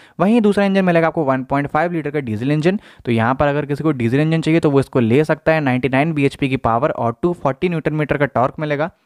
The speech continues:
और ये वाला जो इंजन है वो आपको फाइव स्पीड के मैनुअल ट्रांसमिशन में ही मिलेगा और इसमें आपको जो माइलेज है वो आप तकरीबन ट्वेंटी से ट्वेंटी टू केएमपीएल तक का निकाल सकते हो। कार का इंटीरियर देखें तो आप पाँच लोग आराम से कंफर्टेबल होकर ट्रैवल कर लोगे, स्पेस को लेकर कोई भी दिक्कत नहीं आएगी।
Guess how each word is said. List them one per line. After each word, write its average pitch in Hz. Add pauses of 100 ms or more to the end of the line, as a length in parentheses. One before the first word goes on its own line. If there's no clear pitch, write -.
(160)
और 113
ये 117
वाला 127
जो 123
इंजन 131
है 180 (340)
वो 117
आपको 120
फाइव 139
स्पीड 151
के 165
मैनुअल 147
ट्रांसमिशन 127
में 131
ही 135
मिलेगा 117
और 123
इसमें 143
आपको 143
जो 147
माइलेज 139
है 107 (300)
वो 110
आप 107
तकरीबन 175
ट्वेंटी 131
से 143
ट्वेंटी 131
टू 196
केएमपीएल 147
तक 107
का 170 (260)
निकाल 170
सकते 117
हो। 104 (320)
कार 143
का 196
इंटीरियर 175
देखें 175
तो 156
आप 135
पाँच 117
लोग 135
आराम 131
से 196
कंफर्टेबल 151
होकर 139
ट्रैवल 123
कर 120
लोगे, 139
स्पेस 139
को -
लेकर 139
कोई 110
भी 127
दिक्कत 143
नहीं 160
आएगी। 151